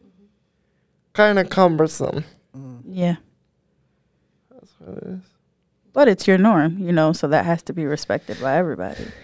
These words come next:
Speaker 1: Yeah, that has to be respected, uh, with everybody, um, and, um, and so that's kinda hard for people to understand.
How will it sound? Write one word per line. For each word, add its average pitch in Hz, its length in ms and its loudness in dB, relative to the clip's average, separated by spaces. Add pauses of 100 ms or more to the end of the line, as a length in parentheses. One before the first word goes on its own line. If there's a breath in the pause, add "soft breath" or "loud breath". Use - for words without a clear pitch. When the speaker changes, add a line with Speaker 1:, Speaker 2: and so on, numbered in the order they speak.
(160)
Speaker 1:
Yeah, 202 360 6
that 208 360 6
has 208 180 0
to 190 60 -8
be 202 180 4
respected, 190 720 2 (240)
uh, - 140 0
with 175 340 2
everybody, 185 760 4
um, 175 640 2 (460)
and, 175 800 2 (760)
um, 175 640 4 (540)
and 185 260 2
so 180 260 4
that's 180 280 6
kinda 175 280 4
hard 180 240 4
for 170 120 0
people 170 360 -2
to 165 160 2
understand. - 840 -4